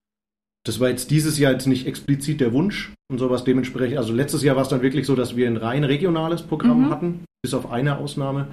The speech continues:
Speaker 1: Ähm, dieses Jahr ist es so, dass sich das Programm von der Zusammenstellung ein bisschen mehr an dem normalen Stramo orientiert. Also da ist so,
Speaker 2: Okay.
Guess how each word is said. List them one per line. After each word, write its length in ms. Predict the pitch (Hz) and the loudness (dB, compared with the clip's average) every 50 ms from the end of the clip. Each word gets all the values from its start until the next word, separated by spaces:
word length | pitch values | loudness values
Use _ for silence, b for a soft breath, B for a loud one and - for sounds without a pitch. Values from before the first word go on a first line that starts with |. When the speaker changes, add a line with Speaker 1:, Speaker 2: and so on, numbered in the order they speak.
| B B B B B B B B - _ _ 120 | B B B B B B B B -20 _ _ -2
Speaker 1:
Ähm, 560 | 120 120 120 117 120 120 120 120 120 120 113 - | 0 2 2 2 0 0 0 0 0 -2 0 0
dieses 260 | 135 139 135 147 139 | 0 0 2 0 0
Jahr 140 | 143 147 135 | 2 2 2
ist 80 | 123 127 | 2 0
es 80 | 123 | 0
so, 100 | - 139 | 0 0
dass 140 | 127 127 127 | 0 0 0
sich 100 | 131 120 | -2 -4
das 140 | - 131 - | -4 -6 -8
Programm 480 | - - 113 - 113 104 110 127 139 | -6 -6 -6 -6 -4 -4 -4 -4 -4
von 120 | 139 151 135 | -2 -2 -2
der 120 | 123 117 | -2 -2
Zusammenstellung 580 | - 123 110 117 127 131 - - 131 117 117 117 | -4 -4 -4 -4 -4 -4 -4 -4 -2 -2 0 -2
ein 80 | 113 | -2
bisschen 300 | 113 139 131 - 143 131 | -2 -4 -2 0 0 0
mehr 180 | 123 120 127 135 | 0 0 0 0
an 80 | 139 123 | 0 0
dem 140 | 127 120 | 0 0
normalen 560 | 117 113 117 113 117 120 123 135 143 143 139 - | 0 0 0 0 0 -2 -2 -2 -2 -2 -2 -4
Stramo 500 | - - 110 107 117 123 123 117 107 - | -6 -8 -6 -6 -4 -4 -4 -4 -6 -6
orientiert. 720 | 104 92 101 101 98 101 101 - 110 107 104 98 98 - | -6 -6 -6 -6 -6 -8 -8 -8 -6 -6 -6 -6 -10 -12
Also 160 | 107 104 110 | -10 -6 -4
da 80 | 113 | -4
ist 100 | 107 98 | -4 -2
so, 80 | 98 117 | -2 -2
Speaker 2:
Okay. 340 | - 226 240 240 240 220 | 0 2 0 0 0 -2